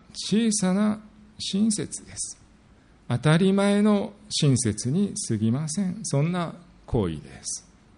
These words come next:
そんな小さな行為であるにもかかわらず、その人は決して報いを失うことがないと言われるのです。誰でも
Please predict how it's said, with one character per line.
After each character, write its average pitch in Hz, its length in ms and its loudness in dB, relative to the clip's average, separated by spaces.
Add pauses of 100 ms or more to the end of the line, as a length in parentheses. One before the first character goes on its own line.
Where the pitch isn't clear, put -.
(960)
そ 247 160 0
ん 247 80 6
な 214 300 6
小 202 320 4
さ 165 220 2
な 160 180 4
行 190 340 4
為 180 100 6
で 170 140 4
あ 185 140 4
る 185 100 2
に 175 80 4
も 165 140 2
か 160 160 -12
か 160 80 -2
わ 160 100 0
ら 156 120 2
ず、 165 280 -2 (1040)
そ - 160 -2
の 117 100 4
人 110 220 -2
は 160 240 0 (140)
決 196 180 0
し - 180 -2
て 214 300 0 (420)
報 220 80 -2
い 220 200 2
を 110 140 4
失 165 600 0
う 220 60 0
こ 226 160 -6
と 254 140 -4
が 247 180 -2
な 151 160 0
い 175 80 -2
と 101 200 -10 (120)
言 113 160 -2
わ 95 80 -4
れ 92 100 -6
る 82 80 -10
の 82 160 -12
で - 60 -18 (120)
す。 - 200 -16 (1600)
誰 165 260 8
で 175 140 6
も 185 360 2